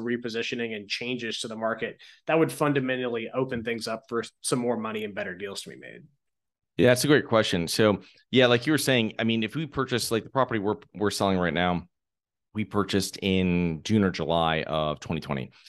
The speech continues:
Speaker 2: So if people had purchased three to five years before where we are now, um, they're, they probably did well in their properties. I mean, we're gonna do, we're gonna, uh, beat our expectations to investors. And it's gonna be something that, um, where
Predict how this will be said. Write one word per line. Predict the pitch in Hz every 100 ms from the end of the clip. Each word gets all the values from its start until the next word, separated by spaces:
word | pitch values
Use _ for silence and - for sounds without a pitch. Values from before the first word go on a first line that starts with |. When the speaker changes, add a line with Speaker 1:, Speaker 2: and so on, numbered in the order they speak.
| - -
Speaker 2:
So | - 117 107
if | - 95 - -
people | 101 98
had | 135
purchased | - 123 120 104 - - -
three | - 101 113
to | 107
five | - 98 85
years | 85 85 -
before | - - - 87 85 82 78
where | - 85
we | 80
are | 76 76
now, | 76 80 76 73 73
um, | 78 78 76 73 _ - _ -
they're, | 135 151
they | - 143
probably | 143 175
did | 127 104
well | 92 87
in |
their | 85
properties. | - 60 - - - -
I | 78
mean, | 87
we're | 98
gonna | 95 92
do, | 90 90
we're | 90 95
gonna, | 87 85 85 -
uh, | 85
beat | 82 90 85
our |
expectations | 80 - - 82 78 85 -
to | 85
investors. | 76 82 - 80 - - - - -
And | 107 101 98 -
it's | 104 95
gonna | - 127
be | 104
something | - 104 92 90
that, | 85 85 82 - -
um, | 87 82 80 78 73 _ _ _ _ _
where | - 98 104 101 - 95 90